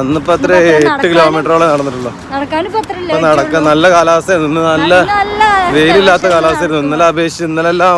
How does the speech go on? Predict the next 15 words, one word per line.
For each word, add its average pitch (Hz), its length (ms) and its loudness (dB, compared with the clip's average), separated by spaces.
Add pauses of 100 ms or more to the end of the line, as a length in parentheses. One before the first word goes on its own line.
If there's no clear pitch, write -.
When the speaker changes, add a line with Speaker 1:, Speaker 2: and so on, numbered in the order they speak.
Speaker 1:
ഒരുപാട് 175 400 0 (460)
വെയിലായിരുന്നു. 151 640 2
വെയിൽ 147 180 2
Speaker 2:
വെയിലായിരുന്നു. 175 380 2
Speaker 1:
കാരണം 170 160 2
Speaker 2:
നല്ല 165 100 2
Speaker 1:
നല്ല 190 140 2
Speaker 2:
ടൈമായിരുന്നു. 180 340 0
Speaker 1:
ക്ഷീണം 165 300 0
പിടിച്ചു. 139 200 -2 (420)
ഇറങ്ങാനും 175 400 2
ലേറ്റായി, 208 380 4 (160)
വെയിലുമായി. 170 440 2 (1600)
Speaker 2:
ഇന്നിപ്പോ 320 240 -2 (100)
നേരത്തെയുമാണ്, 392 840 0